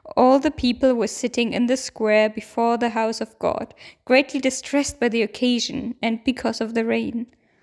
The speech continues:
Then Ezra the priest stood up and said to them, "You have been unfaithful. You have married foreign women, adding to Israel's guilt. Now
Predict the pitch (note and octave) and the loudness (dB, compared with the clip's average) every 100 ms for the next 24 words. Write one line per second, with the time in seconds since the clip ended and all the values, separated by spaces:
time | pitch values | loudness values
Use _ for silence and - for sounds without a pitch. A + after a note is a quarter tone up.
0 | _ _ _ A3+ A#3+ C4 - G3 G#3+ G#3+ | _ _ _ 4 6 4 0 -6 -4 -8
1 | - - C#4+ C4+ - C#4+ C4 A3 - - | -8 0 0 0 0 2 4 2 0 -4
2 | A#3 A3+ - G#3 - A3 A3 A3+ A3+ _ | -4 -2 -2 -2 -2 -4 -4 -6 -10 _
3 | _ _ _ - _ _ A#3 A#3+ G#3+ G3 | _ _ _ -20 _ _ 0 2 2 0
4 | - - - - A3 - A3+ G#3 - G#3+ | -10 -20 -6 0 0 0 -2 0 2 0
5 | G#3 - G3+ G#3+ - - G3+ A#3 _ _ | -2 0 0 -2 -10 -8 -8 -10 _ _
6 | _ _ _ A3+ A#3 A3 A3+ A#3 A#3+ G3+ | _ _ _ 2 2 2 4 6 4 2
7 | F#3+ - - G#3+ A3 G#3 G3 F#3+ F3+ - | -2 -4 2 4 4 0 0 0 -2 -6
8 | _ - G#3+ A3+ G#3+ G#3 - G#3 - F#3 | _ 0 4 4 2 -2 -2 -2 -2 -2
9 | F#3 - G3+ F3+ - - _ _ _ _ | -2 -4 -4 -4 -6 -14 _ _ _ _
10 | _ _ A3+ A#3 A3+ G3+ - | _ _ 0 2 4 2 0